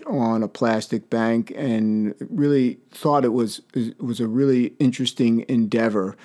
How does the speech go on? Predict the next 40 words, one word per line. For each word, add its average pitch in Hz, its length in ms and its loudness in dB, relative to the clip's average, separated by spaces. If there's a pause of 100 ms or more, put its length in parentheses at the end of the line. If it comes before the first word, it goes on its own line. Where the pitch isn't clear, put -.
(520)
And, 143 320 0
and 151 100 2
you 190 100 4
can 131 160 2
check 139 320 2
them 120 200 4
out 127 260 4
online, 117 800 2
uh, 110 360 -2
at 110 260 -2
a 196 100 -6
plastic 113 500 -4
bank 107 380 -2 (460)
dot 107 220 -2
org. 110 460 0 (1600)
I 156 40 0
wanted 190 280 2
to 147 60 0
see 160 280 2
what 143 300 2
they 135 180 6
might 131 500 2
be 120 200 4
up 123 180 0
to, 165 560 2
um, 113 440 0 (160)
so 120 400 2
I 117 40 4
went 120 200 4
out 127 240 2
to 139 80 0
their 120 120 4
website 123 640 2
and, 110 320 0
uh, 104 300 0
poked 120 340 -2
around 120 320 4
a 123 40 2
little 127 240 2
bit 131 360 2